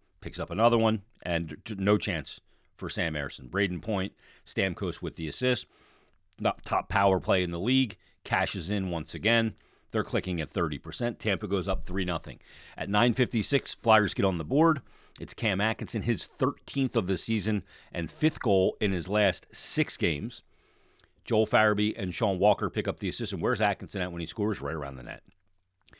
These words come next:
Just a beautiful redirect over the high glove of, uh, Andrei Vasilevskiy, who was really good for Tampa in the first. Flyers outplayed Tampa in the first. They just came out of the period down two nothing.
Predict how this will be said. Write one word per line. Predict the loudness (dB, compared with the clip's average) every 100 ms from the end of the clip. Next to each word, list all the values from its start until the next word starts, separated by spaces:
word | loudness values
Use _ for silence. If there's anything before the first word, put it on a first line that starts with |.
| _ -2
Just | 0 -2
a |
beautiful | -6 2 4 4 0 -6
redirect | -2 -2 0 0 0 -2 -12 -20 _ 0
over | 2 2
the | 0
high | 0 0
glove | 2 2 2 -2 -12 _ _ _ -8
of, | -2 0 -2 -8 -20 _ _ -12
uh, | -12 -4
Andrei | -2 2 2
Vasilevskiy, | 2 0 -2 0 0 0 -2 -2 -4 -10
who | -4 -2 -2
was | -8 -8
really | 0 4 4 4
good | 0 -2
for | -4 -8
Tampa | -6 -4 -4
in | -6
the |
first. | -6 -6 -2
Flyers | 0 0 0
outplayed | 0 -2 -6
Tampa | -8 -10 -12
in |
the | -12
first. | -6 -6 -6
They | -8
just | -8
came | -6 -2
out | -2
of | -2
the |
period | -2 -2 0
down | -2 -2
two | -2 0
nothing. | 0 -2